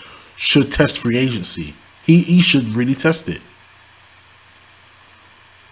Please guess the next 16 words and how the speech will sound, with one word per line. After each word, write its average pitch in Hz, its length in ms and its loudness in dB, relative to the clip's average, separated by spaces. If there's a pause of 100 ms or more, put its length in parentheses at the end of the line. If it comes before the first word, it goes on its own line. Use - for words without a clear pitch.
(120)
The 110 100 -4
reason 160 460 6
why 151 200 6
I, 123 480 -2
I 120 40 -6
think 131 400 -2
he 113 140 -8
should - 880 4 (1300)
not 156 380 2
go 127 140 2
back 120 220 -2
to 110 120 -8
the 98 100 -8
Hornets 131 480 -4
is 127 120 -4
because 120 680 -2